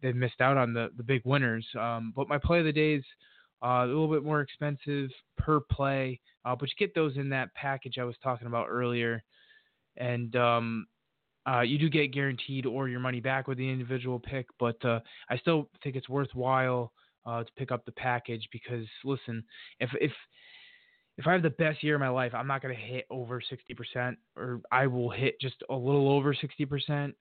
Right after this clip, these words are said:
uh, which means you're gonna lose forty percent of the picks I give out, and probably more. So, f-, eh, f-, first of all, anyone that tells you that they hit seventy percent against the spread is lying to you. Uh, you can't pick and choose which picks you are going to pick.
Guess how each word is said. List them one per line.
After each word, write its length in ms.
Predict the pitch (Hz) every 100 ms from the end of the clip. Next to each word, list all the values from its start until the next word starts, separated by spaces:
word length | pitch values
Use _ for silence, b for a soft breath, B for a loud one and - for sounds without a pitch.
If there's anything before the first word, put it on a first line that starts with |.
| -
uh, 340 | 127 123 120 -
which 320 | 123 135 143
means 240 | 156 190 151
you're 100 | 156
gonna 140 | 147
lose 180 | 147 127 -
forty 200 | 147 131
percent 240 | 127 135
of 60 | 123
the 40 |
picks 300 | - 135 123
I 80 | 117
give 160 | 117 113
out, 260 | 110 104 _ b b b
and 320 | 120 127 123
probably 460 | - 165 151 127 127
more. 420 | 120 120 107 104 _ _ _ -
So, 360 | 123 117 110 - -
f-, 40 |
eh, 220 | - 131
f-, 260 | 127 - 165
first 140 | 190 156
of 60 |
all, 60 | 147
anyone 260 | 143 156 139
that 120 | 127
tells 180 | 139 123
you 100 | 120
that 180 | 127 -
they 180 | 127 117
hit 200 | 117 110
seventy 220 | 127 120
percent 260 | 110 - 117
against 200 | 113 107
the 80 | -
spread 200 | 123 113
is 80 |
lying 380 | 110 110 120 127 120
to 40 |
you. 300 | 135 143 143 - B B B _ -
Uh, 200 | 123 113
you 200 | 110 127 -
can't 200 | 165 135
pick 260 | - 151
and 100 | 135 123 -
choose 220 | 147 123
which 160 | 123 - -
picks 200 | 127 -
you 140 | 123 123
are 80 |
going 300 | 117 127 120
to 60 | 113 -
pick. 280 | - 131